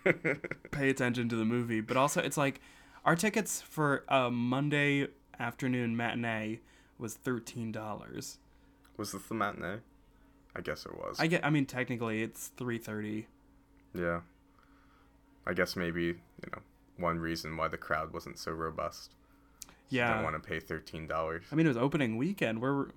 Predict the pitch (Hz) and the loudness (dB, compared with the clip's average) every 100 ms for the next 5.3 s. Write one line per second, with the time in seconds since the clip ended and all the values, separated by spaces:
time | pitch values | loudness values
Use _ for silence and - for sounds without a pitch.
0 | 175 165 156 151 - 170 151 135 131 - | -12 -8 -4 -6 0 2 4 4 4 0
1 | - - - - - 135 139 120 131 156 | -6 -14 -18 -16 -10 -2 -2 2 4 6
2 | 139 123 139 120 120 117 120 120 143 156 | 6 6 2 2 2 2 4 4 6 8
3 | 147 139 - - - 143 139 131 123 113 | 8 4 -6 -20 0 4 6 6 4 2
4 | 123 123 123 113 113 117 - 113 113 113 | 0 4 4 2 2 -2 2 2 4 2
5 | 117 110 110 | 0 0 -4